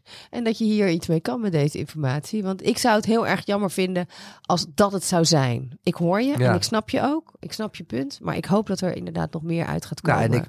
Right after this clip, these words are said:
Speaker 2: ik, ik ben bang dat het
Speaker 1: Ten
Speaker 2: gewoon
Speaker 1: goede.
Speaker 2: te noodzakelijk is dat er gewoon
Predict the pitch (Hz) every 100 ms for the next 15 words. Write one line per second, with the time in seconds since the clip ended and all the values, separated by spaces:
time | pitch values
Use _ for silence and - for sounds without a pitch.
0 | 110 117 110 127 123 120 127 120 117 117
1 | 175 135 190 160 143 127 120 113 127 147
2 | 143 117 120 101 - 127 - 120 123 107